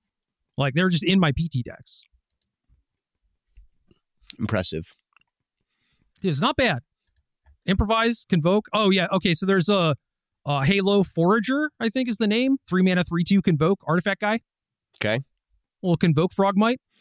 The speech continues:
Speaker 1: I played around with those a little bit. Convoke, way worse than Improvise in this deck, at least. But
Speaker 2: Yeah, way worse.
Speaker 1: Anyway, going, going deep. Uh, yeah,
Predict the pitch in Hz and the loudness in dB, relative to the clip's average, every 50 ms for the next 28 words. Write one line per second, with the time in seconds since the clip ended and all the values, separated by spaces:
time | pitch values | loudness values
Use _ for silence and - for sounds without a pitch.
0 | _ _ - 285 - - - 226 190 180 165 151 147 127 143 139 147 160 - - | _ _ -20 -18 -10 -4 -2 0 2 2 2 2 0 0 2 2 0 0 -2 -4
1 | - - 175 160 165 156 165 180 196 _ _ _ _ _ _ _ _ _ _ _ | -10 -8 -4 -4 -2 0 0 -2 -2 _ _ _ _ _ _ _ _ _ _ _
2 | _ _ _ _ _ - _ _ _ _ _ _ _ _ _ _ _ _ _ _ | _ _ _ _ _ -20 _ _ _ _ _ _ _ _ _ _ _ _ _ _
3 | _ _ _ _ _ _ _ - 202 202 185 233 240 233 - 208 202 202 185 185 | _ _ _ _ _ _ _ -4 -2 0 2 2 0 0 0 0 2 2 4 2
4 | 175 - - 156 147 139 123 127 131 131 - 143 - - _ - 147 139 - 127 | 2 2 2 0 0 0 -2 -4 -8 -10 -10 -10 -14 -14 _ -8 -8 -6 -6 -6
5 | - - - - - - - 175 - - _ _ _ - 127 113 _ _ 123 _ | -8 -12 -14 -18 -18 -20 -20 -18 -20 -20 _ _ _ -16 -16 -16 _ _ -20 _
6 | _ _ _ _ _ _ _ _ _ _ _ - - _ _ _ _ _ _ _ | _ _ _ _ _ _ _ _ _ _ _ -20 -20 _ _ _ _ _ _ _
7 | - - 107 92 87 92 107 110 101 87 78 80 - - - - _ _ _ - | -4 -2 -2 -2 0 0 0 0 0 -2 -4 -6 -8 -10 -10 -10 _ _ _ -20
8 | - - _ _ _ _ _ _ _ _ _ _ _ _ _ - 240 240 226 196 | -20 -20 _ _ _ _ _ _ _ _ _ _ _ _ _ -4 -2 0 2 2
9 | 170 151 - - - 240 233 233 226 202 175 247 262 262 233 185 220 220 220 - | 0 0 -2 -2 0 0 2 2 2 2 2 2 2 2 2 2 2 2 0 -2
10 | - - - _ - - 175 175 175 175 175 170 170 170 165 165 160 156 - _ | -4 -6 -8 _ -6 -2 -2 0 0 0 0 0 0 0 0 0 0 -2 -4 _
11 | _ _ _ _ _ _ _ _ _ _ _ _ _ _ _ _ _ - 233 240 | _ _ _ _ _ _ _ _ _ _ _ _ _ _ _ _ _ -2 0 0
12 | 185 143 | 0 0